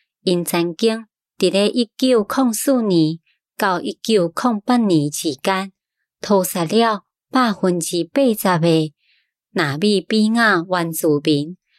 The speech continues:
所以伊伫咧二零二一年宣布提供十三点四亿的美金为做财政的援助，作为屠杀的赔偿。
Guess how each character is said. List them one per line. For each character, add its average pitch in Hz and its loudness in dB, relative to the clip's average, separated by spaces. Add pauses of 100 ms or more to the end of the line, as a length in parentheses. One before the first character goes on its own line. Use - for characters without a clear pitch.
(300)
所 202 0
以 202 2
伊 180 -4
伫 175 0
咧 196 2
二 - 4
零 185 0
二 156 0
一 233 0
年 170 4 (400)
宣 214 -4
布 165 -2 (320)
提 165 0
供 233 -2
十 170 -4
三 180 -2
点 262 0
四 - -4
亿 165 -2
的 160 -4
美 208 2
金 233 0 (460)
为 185 2
做 254 4
财 196 0
政 170 2
的 143 2
援 160 -2
助， 165 -4 (480)
作 185 2
为 156 2
屠 190 0
杀 165 -2
的 151 0
赔 151 -2
偿。 165 -2